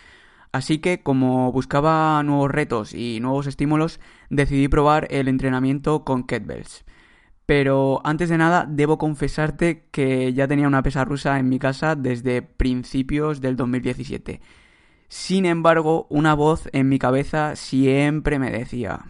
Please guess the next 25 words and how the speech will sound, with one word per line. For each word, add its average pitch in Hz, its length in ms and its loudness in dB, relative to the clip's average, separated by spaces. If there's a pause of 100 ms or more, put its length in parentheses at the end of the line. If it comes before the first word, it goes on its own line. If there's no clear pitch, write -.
(300)
"Tranquilo, - 880 -12
ya - 120 -16
empezarás - 480 -8
a - 40 -20
entrenar - 340 -16
con - 160 -12
ella - 220 -20
la - 80 -20
semana - 400 -20
que - 120 -20
viene. - 460 -20 (680)
El - 160 -18
uno - 180 -18
del - 180 -20
mes - 140 -18
que - 140 -18
viene - 400 -20
empezamos - 760 -12 (140)
sí - 480 -18 (160)
o - 140 -18
sí. - 340 -20 (680)
Este - 320 -16
lunes - 480 -18 (120)
sin - 260 -20
falta". - 520 -14